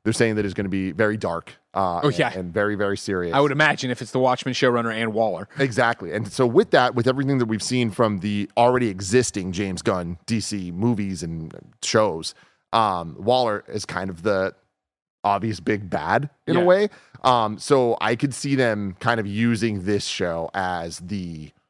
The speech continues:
Speaker 1: um, James Gunn reset point in a
Speaker 2: Okay.
Speaker 1: way. May-
Speaker 2: Okay.
Speaker 1: status quo setter, I guess, is probably not a reset point, but you get what I'm saying? Like,
Speaker 2: Sure.
Speaker 1: kind of using this of like, "All right, let's finish off the storylines of what we had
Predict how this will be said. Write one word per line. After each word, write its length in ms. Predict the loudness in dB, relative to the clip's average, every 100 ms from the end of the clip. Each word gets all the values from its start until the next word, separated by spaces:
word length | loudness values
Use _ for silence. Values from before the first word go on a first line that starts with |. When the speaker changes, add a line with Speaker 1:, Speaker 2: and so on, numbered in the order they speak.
| _ _ _ _
Speaker 1:
um, 460 | 0 0 -2 -8 -14 _ _ _ _ _ _
James 340 | 2 4 4 0
Gunn 460 | 2 4 4 2
reset 420 | -4 -8 -8 -10 -10
point 240 | -14 -14 _ _ _ _
in 120 | -2
a 60 | 0
Speaker 2:
Okay. 80 | -2
Speaker 1:
way. 180 | -4 -8 _ 2
May- 100 | 2
Speaker 2:
Okay. 200 | 2 -4 _
Speaker 1:
status 400 | 2 4 4 2
quo 240 | 2 2
setter, 400 | 2 0 -4 -4 -14 _ -6
I 80 |
guess, 240 | -4 -6 -8
is 80 | -2
probably 260 | -2 0
not 200 | 0 2
a 40 | 2
reset 460 | 0 -4 -6 -8
point, 180 | -10 -8
but 80 | 0
you 60 |
get 80 | 2
what 60 | 2
I'm 60 |
saying? 280 | 2 2 4
Like, 100 | 2
Speaker 2:
Sure. 100 | 2
Speaker 1:
kind 120 | 2
of 40 | 0
using 260 | -4 -4
this 140 | -4 -4
of 80 | -2
like, 200 | -4 -6 0
"All 100 | 4
right, 80 | 4
let's 160 | 2 0
finish 340 | 0 0 2
off 180 | 2 2
the 80 | -4
storylines 640 | -2 2 4 2 0 -4
of 80 | -4
what 100 | -2
we 80 | -2
had 340 | -2 -2 -4